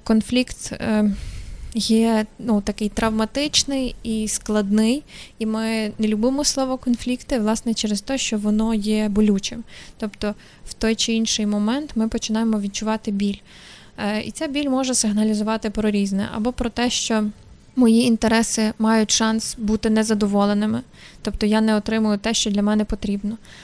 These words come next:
або я чую в свою адресу те, що я би не хотіла чути.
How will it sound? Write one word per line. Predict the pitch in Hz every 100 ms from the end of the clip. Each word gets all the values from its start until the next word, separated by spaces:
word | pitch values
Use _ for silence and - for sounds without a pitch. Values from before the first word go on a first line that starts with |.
| -
або | - 208 226
я | 226 214 226
чую | - 247 240
в | 226
свою | - 240 240 -
адресу | 220 233 247 - 254 247 - -
те, | - 226
що | - 240
я | 220
би | 214
не | 214 214
хотіла | 208 226 - 220 214
чути. | - 180 -